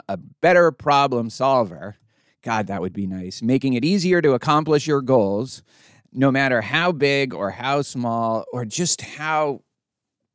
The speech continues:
pointlessly, frustratingly, infuriatingly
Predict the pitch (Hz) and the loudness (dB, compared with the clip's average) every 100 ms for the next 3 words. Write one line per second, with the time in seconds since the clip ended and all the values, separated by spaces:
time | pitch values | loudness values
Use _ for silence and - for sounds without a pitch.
0 | - 208 233 240 190 196 156 - 165 180 | -10 0 0 0 0 0 0 -2 0 0
1 | 175 151 98 _ _ _ - - - 170 | 0 -6 -10 _ _ _ -20 -16 -6 -2
2 | 185 - - 170 165 156 156 156 151 151 | -2 -4 -4 0 0 0 -2 0 0 -2
3 | 135 - - 170 202 254 247 226 196 180 | -4 -6 -8 -2 4 4 4 2 0 0
4 | 165 160 156 151 147 | -4 -8 -8 -4 -6